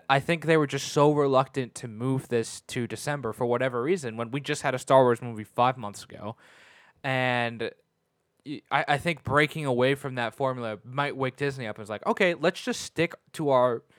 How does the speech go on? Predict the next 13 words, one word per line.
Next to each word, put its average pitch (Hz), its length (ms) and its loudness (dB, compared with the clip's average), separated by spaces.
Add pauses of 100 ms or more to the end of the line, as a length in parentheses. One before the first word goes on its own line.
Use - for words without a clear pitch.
(260)
yearly 160 420 2
Star 139 280 4
Wars 131 220 0
plan 120 480 -8
right 123 340 0
around 123 320 0
December." 104 420 -12
Because 208 200 -6
it, 240 220 4
it 220 200 4
works, - 540 -2
honestly. 131 640 0
It, 143 260 -4